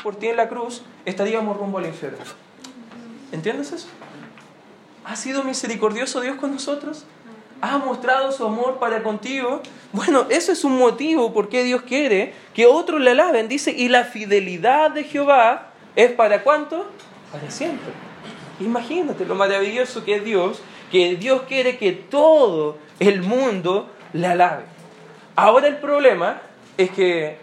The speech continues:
el mundo entero no le alaba. Ahora el problema es que hay personas que no quieren darle a conocer, porque si para que Dios sea alabado por todo el mundo, primero debemos conocer a Dios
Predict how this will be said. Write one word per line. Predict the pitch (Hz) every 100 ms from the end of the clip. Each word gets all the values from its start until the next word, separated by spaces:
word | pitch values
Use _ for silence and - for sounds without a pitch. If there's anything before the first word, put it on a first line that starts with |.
| -
el | 156
mundo | 196 262 254 240
entero | 208 196 233 214
no | 226
le | 254
alaba. | 240 277 135 - - - - - - - -
Ahora | 202 262 285
el | 277
problema | 254 262 269 240
es | 226
que | 233
hay | 269
personas | 269 214 - 359 262 185 - - - - -
que | 226 226
no | 294 349
quieren | 330 339 285
darle | 226 294 294
a | 277 -
conocer, | 214 185 175 - 320 180 175 - - - -
porque | 202 196 214
si | 208 214 196 185
para | 190 180 170
que | 180 175
Dios | 233 285 285
sea | 277 277
alabado | 247 240 262 247 247
por | 196 185
todo | 226 240 240
el | 240
mundo, | 277 220 156 180 214 - -
primero | - 185 190 247 330 247 180 226 - - 147
debemos | 170 214 226 226
conocer | - 180 160 160 - 262 277
a | 285
Dios | 320 254 202 269 -